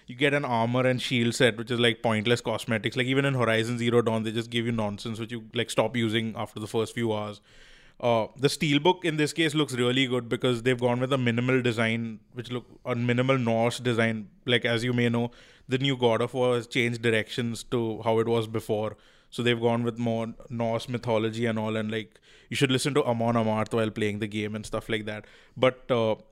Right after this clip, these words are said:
the limited edition has a chance to show up here through third-party sellers. Again, Sony's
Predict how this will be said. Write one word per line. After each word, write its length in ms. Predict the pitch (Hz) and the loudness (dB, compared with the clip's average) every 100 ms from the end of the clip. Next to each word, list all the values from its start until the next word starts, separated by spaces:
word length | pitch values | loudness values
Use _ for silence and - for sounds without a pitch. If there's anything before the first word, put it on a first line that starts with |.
| _ - | _ -6
the 120 | 156 | 2
limited 360 | 165 143 165 185 | 4 4 2 2
edition 300 | 175 202 180 | 0 0 0
has 140 | 160 | 2
a 80 | 160 | 2
chance 340 | 147 123 127 | 2 0 0
to 80 | 147 | -2
show 200 | 139 123 | 2 2
up 120 | 123 | 2
here 160 | 131 123 | 2 0
through 200 | - 131 | 0 0
third-party 580 | 123 113 107 117 113 123 | 2 0 2 0 0 0
sellers. 500 | 123 110 110 117 - - - - | 2 2 2 2 -2 -16 -14 -8
Again, 460 | 120 156 156 151 - | 0 2 0 -6 -8
Sony's 640 | - 139 127 147 139 123 | -2 0 2 2 0 -6